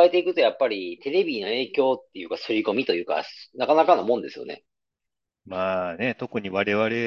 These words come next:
Speaker 2: テレビっ子世代はね。
Speaker 1: うん、テレビっ子というか、テレビもでも見なくなりましたけどね、本当に。
Speaker 2: まあまあね、確かに。
Speaker 1: もうめ-、めっきりもう見なくなったけど。
Speaker 2: うん。
Speaker 1: うん。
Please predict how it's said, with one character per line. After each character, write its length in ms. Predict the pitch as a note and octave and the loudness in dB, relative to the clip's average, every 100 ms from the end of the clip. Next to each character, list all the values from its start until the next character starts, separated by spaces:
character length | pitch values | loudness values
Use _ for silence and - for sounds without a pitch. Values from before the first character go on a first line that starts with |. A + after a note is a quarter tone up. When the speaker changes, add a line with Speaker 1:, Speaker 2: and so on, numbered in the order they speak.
| A#2+ _ _ _ - | -4 _ _ _ -8
Speaker 2:
テ 100 | G#2+ | -6
レ 80 | G2+ | -6
ビ 100 | G#2 | -8
っ 40 | |
子 120 | - | -10
世 120 | - C3+ | -4 -2
代 180 | G2+ | -2
は 120 | D#2+ F#2+ | -4 -10
ね。 240 | A#2 _ _ _ _ _ _ _ _ _ - | -12 _ _ _ _ _ _ _ _ _ -14
Speaker 1:
う 240 | F#2+ F#2+ | -8 -8
ん、 40 | - | -6
テ 100 | - | 6
レ 100 | D#3+ | 6
ビ 160 | D#3+ F#3+ | 8 4
っ 40 | |
子 160 | - B2 | 4 4
と 100 | G#2 | 4
い 40 | |
う 60 | G2 | 2
か、 220 | F2+ E2+ - - - - - | 2 0 -6 -10 -10 -12 0
テ 80 | G#3+ | 4
レ 120 | E4+ | 6
ビ 100 | D4+ | 6
も 140 | C3+ C#3+ | 6 6
で 80 | |
も 100 | G3 | 6
見 100 | D#3 | 6
な 120 | C#4+ F4 | 2 2
く 60 | |
な 100 | C3+ | 2
り 60 | D#3+ | 2
ま 100 | A#3+ | 0
し 60 | |
た 60 | C#4 | 0
け 60 | E3+ | 0
ど 100 | C#3+ | 0
ね、 100 | C#3 | -2
本 240 | A#2+ A2+ | -4 -2
当 120 | A2 | -4
に。 160 | G2+ - _ _ | -4 -10 _ _
Speaker 2:
ま 160 | E3 G#3 | -4 -2
あ 40 | |
ま 120 | C3 | -2
あ 60 | F#2 | -6
ね、 280 | A2 - _ | -10 -18 _
確 180 | B2+ - | -8 -8
か 120 | - E2 | -12 -14
に。 120 | E2 _ _ | -16 _ _
Speaker 1:
も 80 | A#2 | -6
う 40 | A#2 | -4
め-、 180 | C3 _ _ | -4 _ _
め 240 | A#2+ A2+ C3 | -8 -4 -4
っ 100 | - | 0
き 120 | A#3 | 0
り 100 | C3 | 2
も 140 | G2 | 0
う 20 | F#2 | 0
見 100 | F#2+ | 0
な 100 | - | -2
く 60 | |
な 80 | - | -4
っ 60 | - | -2
た 100 | D#2 | -2
け 100 | C#2+ | -2
ど。 180 | - - _ _ A2 | -6 -8 _ _ -8
Speaker 2:
う 80 | |
ん。 300 | A2 A#2 A2 | -6 -4 -2
Speaker 1:
う 560 | G#2+ G2 E2+ E2+ D#2 D2+ | -2 0 0 0 -2 -6
ん。 180 | D#2 | -12